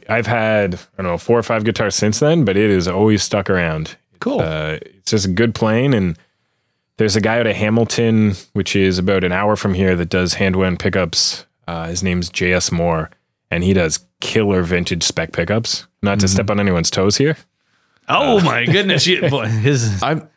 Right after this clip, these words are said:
Speaker 2: Jared's
Speaker 3: he's
Speaker 2: toes are all exposed. <laughs>
Speaker 3: He's been around for a while. I've seen his,
Speaker 1: Yeah.
Speaker 3: I've seen his stuff for a long time. So no, of course not. You're not
Speaker 1: So
Speaker 3: stepping on toes.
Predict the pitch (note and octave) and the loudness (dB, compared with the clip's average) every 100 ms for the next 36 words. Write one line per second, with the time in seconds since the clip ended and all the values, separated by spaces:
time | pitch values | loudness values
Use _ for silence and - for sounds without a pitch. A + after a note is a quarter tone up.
0 | - D3 G#3+ F3 D3 E3+ G#3 F#3+ D3+ C3+ | 0 2 2 2 2 4 2 2 2 2
1 | F3 F#3+ C3 - C3+ C3 B2+ A#2+ B2+ C3+ | 2 2 2 0 2 2 2 2 0 0
2 | - - B2 B2 E3 F3+ G3+ C3 A#2+ A#2+ | -2 0 4 4 4 4 4 4 2 0
3 | A#2 G#2 F#2+ F#2+ A2 - _ - A2+ G#2 | 0 0 2 0 -4 -12 _ -4 -2 0
4 | C3 B2 A2+ A2+ G#2 E2+ - - A#2 A#2 | 2 2 4 2 2 -2 -6 -4 -2 -2
5 | - A#2 G#2+ F#2+ - G2 F#2+ - _ G#2 | 0 2 2 0 -2 -2 -4 -10 _ -2
6 | F#2 F#2+ F2+ F2+ F#2 F#2 F2 - E2+ D#2+ | 0 0 -2 -2 -2 -2 -2 -6 -6 -6
7 | D#2 - _ _ _ _ _ A#2 G#2+ G2 | -8 -12 _ _ _ _ _ -2 0 -2
8 | E2 G2 - - A2+ - E2 - - G#2 | -2 -2 -2 0 -2 -2 -6 -8 -12 -14